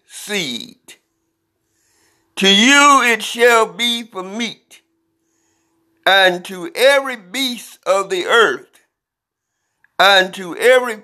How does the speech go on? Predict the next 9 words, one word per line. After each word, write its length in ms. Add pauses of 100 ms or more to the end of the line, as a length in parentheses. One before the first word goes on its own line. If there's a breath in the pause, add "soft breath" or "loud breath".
(100)
fowl 680
of 180
the 180
air, 480 (1400)
and 440
to 320 (100)
everything 920
that 280
creepeth 760